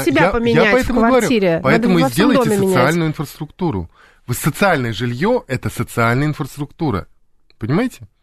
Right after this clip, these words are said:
Speaker 2: То есть куда должны переехать люди из аварийного жилья? Между прочим, даже из некоторых городов, где уже просто люди не могут, вот у них аварийное жилье, они не могут его продать, непонятно, что с этим делать.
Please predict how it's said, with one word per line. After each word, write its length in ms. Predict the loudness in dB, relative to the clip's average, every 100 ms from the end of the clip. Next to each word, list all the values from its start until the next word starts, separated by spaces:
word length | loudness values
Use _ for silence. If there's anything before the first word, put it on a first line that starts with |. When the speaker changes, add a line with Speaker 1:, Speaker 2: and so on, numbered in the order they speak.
| _ -6
Speaker 2:
То 100 | -4
есть 80 | 0
куда 300 | 2 2 2
должны 320 | 0 2 -2
переехать 600 | -2 -4 -2 -2 -2 -4
люди 300 | 0 0 0
из 220 | -2 -4
аварийного 640 | 0 0 0 0 0 0 -2 -14 _
жилья? 240 | -2 -2 -4 _ _ -6
Между 200 | -4 0
прочим, 340 | 0 -2 -2
даже 260 | 0 0 -2 -8
из 160 | -4
некоторых 480 | -2 -2 -2 -4 -4 -10 _
городов, 680 | -2 2 2 0 0 0 -2
где 160 | -4 -2
уже 180 | -2
просто 380 | -2 -4 -2 -6 -6 -18 -4
люди 220 | -2 2
не 160 | 2
могут, 400 | 4 2 0 -4
вот 140 | -6 -4
у 40 |
них 180 | -4 -2
аварийное 400 | 0 2 2 0
жилье, 300 | 0 0 0
они 80 | 0
не 80 | -2
могут 260 | -2 -2
его 140 | -2 -2
продать, 500 | 0 0 0 -2 -4
непонятно, 460 | -6 -4 -4 -6
что 140 | -6 -8
с 60 | -6
этим 200 | -6 -2
делать. 200 | -2